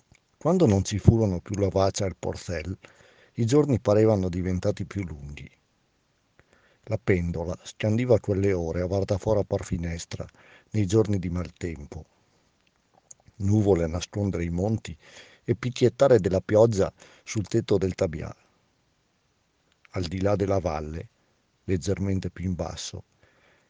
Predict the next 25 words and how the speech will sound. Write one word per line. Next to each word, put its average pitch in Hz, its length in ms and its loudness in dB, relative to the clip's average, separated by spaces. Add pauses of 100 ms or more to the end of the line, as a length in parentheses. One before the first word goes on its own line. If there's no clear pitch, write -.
Giselle 123 440 4
era 113 140 4
immobile 90 800 -2
in 117 140 -2
un 104 140 0
tempo 123 360 0
remoto. 87 560 -2 (1300)
Lo 101 120 -4
scorrere 104 600 2
della 92 260 -2
storia 82 540 -8 (340)
pareva 131 360 4
non 110 140 2
riguardare 104 640 4
quel 92 260 -6
pugno 113 300 2
di 90 140 -4
case 110 340 4
misteriose 98 800 0 (360)
abbarbicate 110 840 6
sul 104 240 -2
ripido 101 480 0
costone 98 540 -2
del 82 180 -6
Pelsa. 87 580 -8